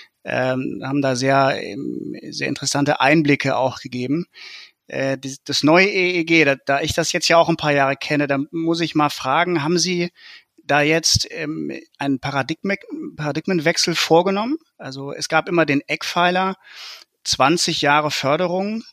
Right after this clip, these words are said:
äh, dann ist die aber auch ausgelaufen. Bis dahin müssen sich die Erneuerbaren rechnen. Äh, das ist jetzt laut neuem E E G nicht mehr der Fall. Was ist da der Hintergrund?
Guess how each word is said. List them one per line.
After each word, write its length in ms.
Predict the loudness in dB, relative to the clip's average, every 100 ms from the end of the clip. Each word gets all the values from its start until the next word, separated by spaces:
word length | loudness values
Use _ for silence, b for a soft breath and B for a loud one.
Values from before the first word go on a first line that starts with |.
| -14
äh, 420 | -10 -8 -8 -10 -8
dann 440 | -2 2 2 0 -4 -12 -18 _ _
ist 220 | -4 -2 -2
die 80 |
aber 180 | 0 0
auch 60 | 0
ausgelaufen. 760 | 2 2 2 2 2 2 -2
Bis 160 | -2 -2
dahin 560 | 0 0 2 0 0
müssen 340 | 0 0 2 0
sich 160 | 0
die 100 | -2
Erneuerbaren 580 | -2 0 0 0 0 0
rechnen. 500 | -2 -4 -2 -4 -4 -10 B B B B -16
Äh, 220 | -12 -12 -12 -8
das 220 | -4 -2
ist 180 | -2 0
jetzt 220 | 0 0
laut 300 | 2 2 4
neuem 420 | 4 4 4 2
E 280 | -2 -4 -4
E 40 | 0
G 160 | 4
nicht 240 | 4 4 2
mehr 180 | -2
der 120 | -2 -4
Fall. 360 | -4 -6 -4
Was 140 | -4 -2
ist 160 | 0
da 80 | 0
der 100 | 2
Hintergrund? 680 | 0 0 -2 -6 -8 -10